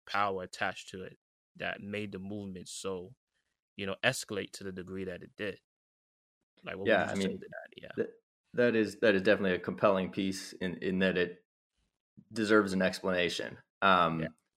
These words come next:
Speaker 2: and I, I'm not one to rule out spiritual explanations. I mean, I, to me, there's so many mysteries in life that some, some otherworldly force is most definitely, to me, uh, in
Speaker 1: Mm-hmm.
Speaker 2: play. And I think, you know,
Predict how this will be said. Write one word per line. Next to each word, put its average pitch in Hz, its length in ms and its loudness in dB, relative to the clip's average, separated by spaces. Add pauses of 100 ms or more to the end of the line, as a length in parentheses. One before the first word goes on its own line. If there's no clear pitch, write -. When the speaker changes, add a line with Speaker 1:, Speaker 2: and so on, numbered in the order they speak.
(360)
Speaker 2:
and 101 260 4
I, 120 340 10
I'm 135 160 6
not 127 180 6
one 127 180 4
to 117 140 -2
rule 107 300 4
out 98 320 6 (300)
spiritual 101 560 2
explanations. - 680 -2
I - 60 -2
mean, 95 120 6
I, 90 200 4 (200)
to 107 80 0
me, 95 240 0
there's 90 340 -4 (120)
so - 180 0
many 98 120 2
mysteries 90 420 -2
in 85 100 -2
life 85 260 0
that 87 240 -4 (760)
some, - 540 0
some 107 300 6
otherworldly 90 640 4
force 92 360 0
is - 140 -8
most 92 300 -2
definitely, 85 600 0
to 135 100 6
me, 85 300 -2 (320)
uh, 71 280 -2
in 85 160 -2
Speaker 1:
Mm-hmm. - 20 -4
Speaker 2:
play. 78 280 2 (540)
And 95 500 4 (140)
I 92 120 6
think, 90 500 -2 (920)
you 104 120 0
know, 101 220 2